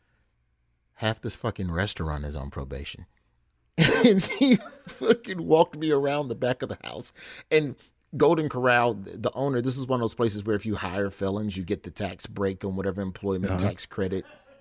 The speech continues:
Speaker 1: gibberish shit. And so it was a place full of people all getting second chances. So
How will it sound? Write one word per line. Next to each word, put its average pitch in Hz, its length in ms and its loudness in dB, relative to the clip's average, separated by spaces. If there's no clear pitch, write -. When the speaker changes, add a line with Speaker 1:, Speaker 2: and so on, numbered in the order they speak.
Speaker 1:
gibberish 92 400 -4
shit. 98 240 -4
And 127 140 -6
so 123 460 2
it 120 160 0
was 120 140 -2
a 120 60 0
place 113 400 -2
full 117 260 -2
of 104 100 -2
people 110 500 -2
all 107 340 6
getting 95 640 0
second 95 380 -6
chances. - 680 -2
So 92 560 -4